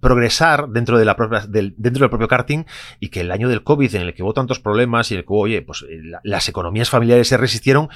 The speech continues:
pues muchos no pudieron decir, "Es que no puedo, eh, llevar a, a, al chaval a competir, vamos a elegir una, una prueba para,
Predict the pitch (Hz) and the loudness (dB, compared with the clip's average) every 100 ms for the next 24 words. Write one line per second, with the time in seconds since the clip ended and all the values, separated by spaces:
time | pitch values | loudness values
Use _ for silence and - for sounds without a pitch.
0 | - - - 95 110 143 123 143 208 139 | -18 -16 -4 -2 -2 0 0 0 2 2
1 | 147 107 101 110 110 123 147 - 160 131 | 2 2 -2 -6 -6 -4 -4 0 2 2
2 | 107 - - - 101 92 98 98 90 87 | 0 -6 -20 -4 -2 0 2 2 4 2
3 | 78 82 78 78 80 87 101 104 87 127 | 0 -2 -2 -4 -6 -6 -4 -4 -4 0
4 | 120 120 117 - 127 127 123 120 131 131 | 0 0 -4 0 0 0 0 -2 0 0
5 | 123 147 127 123 107 95 | 4 4 4 4 4 4